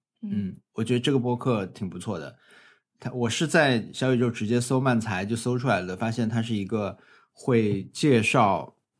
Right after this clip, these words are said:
Speaker 2: 他是一个会介绍漫才的，呃，相关的很多信息的，就是他是一，本身他是一个爱好者，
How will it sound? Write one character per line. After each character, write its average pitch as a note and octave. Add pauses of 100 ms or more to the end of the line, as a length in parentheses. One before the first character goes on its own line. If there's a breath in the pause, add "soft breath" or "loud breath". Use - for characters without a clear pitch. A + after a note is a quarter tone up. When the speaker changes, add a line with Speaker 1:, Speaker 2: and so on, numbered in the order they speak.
(200)
Speaker 2:
他 C3+
是 C3+
一 C3+
个 C#3
会 C3+
介 C3
绍 A2 (140)
漫 C3+
才 F#2+
的， G#2 (840 soft breath)
呃， F#2+
相 D#3+
关 E3+
的 C#3
很 G#2+
多 G#2+
信 B2
息 B2+
的， A2+ (240)
就 G#3
是 F#3+
他 A3
是 A#3
一， D3 (100)
本 G#2+
身 E3
他 G3
是 F#3
一 D3+
个 D#3
爱 E3
好 D3+
者， E2